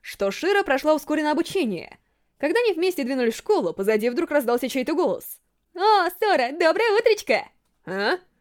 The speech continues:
Обернувшись, они увидели Стеф в мужской форме.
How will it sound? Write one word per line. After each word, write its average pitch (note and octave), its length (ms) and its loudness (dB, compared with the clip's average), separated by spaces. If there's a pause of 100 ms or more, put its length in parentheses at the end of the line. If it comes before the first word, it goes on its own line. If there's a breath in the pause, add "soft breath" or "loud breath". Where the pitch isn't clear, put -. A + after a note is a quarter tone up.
(260)
Обернувшись, F#4 500 2
они D#4 160 0
увидели D#4 260 2
Стеф - 340 -8 (280)
в - 40 -12
мужской C4 380 2
форме. A#3+ 520 -2